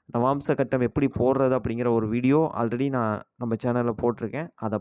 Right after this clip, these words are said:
பார்த்தா உங்களுக்கு இன்னும் தெளிவா புரியும். பூராடம் ரெண்டாம் பாதத்துல இருக்கும் பொழுது நவாம்சத்துல சுக்கிரன் நீச்சமாவார். சப்போஸ் ஒண்ணாம் பாதத்திலயோ அல்லது மூணாம் பாதத்திலயோ அல்லது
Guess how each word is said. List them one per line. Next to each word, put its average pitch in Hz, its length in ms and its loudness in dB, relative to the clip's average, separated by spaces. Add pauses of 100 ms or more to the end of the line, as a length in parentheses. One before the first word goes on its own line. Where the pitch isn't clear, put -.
பார்த்தா 120 180 -2
உங்களுக்கு 117 380 -2
இன்னும் 120 260 -4
தெளிவா 110 200 2
புரியும். 113 380 -2 (640)
பூராடம் 180 500 4 (120)
ரெண்டாம் 165 500 0
பாதத்துல 131 440 2
இருக்கும் 110 320 -2
பொழுது 104 300 0
நவாம்சத்துல 117 680 -4
சுக்கிரன் 120 440 -4
நீச்சமாவார். 104 760 -2 (460)
சப்போஸ் 151 460 0
ஒண்ணாம் 139 280 0
பாதத்திலயோ 113 380 0
அல்லது 113 300 -2 (420)
மூணாம் 151 320 2
பாதத்திலயோ 113 300 2
அல்லது 127 200 2